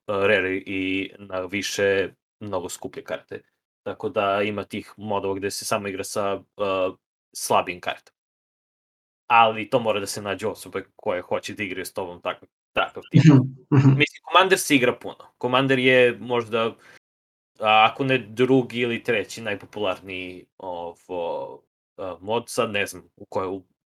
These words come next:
Speaker 1: ja kad sam, kad sam bio, ovo, koliko toliko opkružen Magic igračima, sam, o-, većinom se Commander igrao, jer retko ko ima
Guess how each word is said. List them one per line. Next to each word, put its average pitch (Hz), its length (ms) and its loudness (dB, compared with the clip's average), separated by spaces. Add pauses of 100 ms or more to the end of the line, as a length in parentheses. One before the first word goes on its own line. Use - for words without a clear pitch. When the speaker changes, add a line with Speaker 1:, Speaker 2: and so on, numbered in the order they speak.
(160)
Speaker 1:
ja 107 180 -2
kad - 140 -14
sam, 95 180 -16 (120)
kad 107 160 -6
sam 98 240 -10
bio, 104 460 -4 (280)
ovo, 92 840 -6 (600)
koliko 131 260 2
toliko 117 400 4 (560)
opkružen 117 680 4
Magic 107 420 -6
igračima, 113 840 2 (200)
sam, 104 500 -4 (160)
o-, 120 240 0 (340)
većinom 120 360 -4
se 104 120 -10
Commander 104 480 -4
igrao, 104 680 -2
jer 107 300 0
retko 107 280 -4
ko 113 440 -2 (460)
ima 101 480 -4